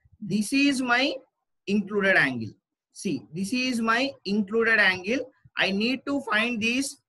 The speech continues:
included angle by using the formula. So how to calculate that included angle? If you observe here, my interior angle,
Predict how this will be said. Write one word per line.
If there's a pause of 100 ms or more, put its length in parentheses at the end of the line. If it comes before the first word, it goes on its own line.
(140)
included
angle (1500)
by
using
the
formula. (380)
So
how
to
calculate
that (120)
included
angle? (340)
If
you
observe
here, (340)
my
interior (160)
angle,